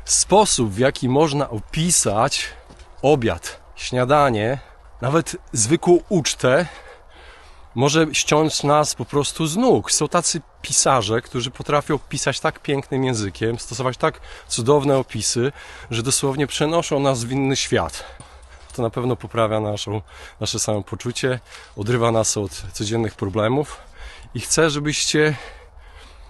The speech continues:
dołączyli do tego grona twórców. Możecie zacząć to pisząc.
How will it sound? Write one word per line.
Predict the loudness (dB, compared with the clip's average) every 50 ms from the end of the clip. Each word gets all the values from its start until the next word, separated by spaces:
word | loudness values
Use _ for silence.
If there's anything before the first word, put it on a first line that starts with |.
| -12 -4
dołączyli | 0 2 4 4 4 2 0 0 0 0 0
do | -2 -2
tego | -4 -4 -4 -4 -2
grona | -2 0 0 0 0 0 -2 -2 -4
twórców. | -6 -2 2 2 2 2 0 -2 -4 -4 -6 -6 -8 -12 -16 -18 -20 -20 -20 -20 -20 -20 -20 -20 -20 -20 -20 -20 -20 -20 -20 -20 -20 -20 -20 -10 -4
Możecie | 0 2 2 4 2 2 2 0 0
zacząć | 0 0 0 0 -2 -2 -2 -2
to | -4 -4 -6 -6 -6 -8 -10
pisząc. | -10 -8 -6 -4 -2 0 0 0 -2 -2 -4 -6